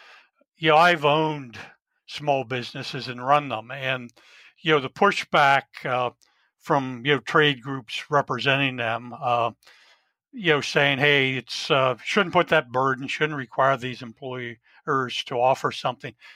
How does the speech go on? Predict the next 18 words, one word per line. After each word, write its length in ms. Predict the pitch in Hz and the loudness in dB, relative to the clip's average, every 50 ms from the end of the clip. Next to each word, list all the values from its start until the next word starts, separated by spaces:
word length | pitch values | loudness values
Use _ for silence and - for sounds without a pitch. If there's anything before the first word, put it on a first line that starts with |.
| _ _ _ _ _ _ _ _ _ _ _ - | _ _ _ _ _ _ _ _ _ _ _ -4
It's 220 | 226 - - - | -4 -4 -2 0
not 200 | 196 196 185 190 | 2 2 2 4
that 240 | - 160 156 - 120 | 2 2 2 0 -2
big, 380 | 143 143 120 113 123 143 196 - 143 | -6 -6 -6 -6 -14 -14 -14 -10 -6
big 180 | 147 143 117 | -6 -4 -4
a 40 | 127 | -6
deal. 400 | 107 127 127 123 120 110 101 113 127 | -10 -8 -8 -6 -6 -8 -10 -14 _
You 120 | 127 139 | -4 -4
know, 80 | 131 117 | -4 -4
to 120 | _ - 135 | _ -6 0
offer 580 | 131 147 165 175 170 - - 165 147 139 - _ _ _ _ _ _ _ | 4 4 6 6 4 2 -2 -4 -4 -4 -6 _ _ _ _ _ _ _
a 80 | 151 | -20
payroll 520 | _ - 151 160 180 175 160 151 151 151 139 | _ -2 0 2 2 2 0 -4 -4 -6 -6
deduction 880 | 117 139 127 110 113 127 135 139 - - - - - 127 117 117 110 _ _ _ _ _ _ _ _ | -8 -14 -16 -6 0 2 2 2 2 -4 -10 -8 -8 -10 -12 -12 -18 _ _ _ _ _ _ _ _
plan 460 | - - 151 156 160 156 135 127 123 120 | -2 0 2 4 4 4 2 0 -2 -6
that 120 | 117 101 | -10 -2
doesn't 360 | 120 127 143 135 139 127 110 | -2 -2 0 0 -4 -10 -12
require 600 | 113 110 _ - - 139 135 139 135 123 117 - | -14 -18 _ -6 0 2 4 4 4 2 0 -4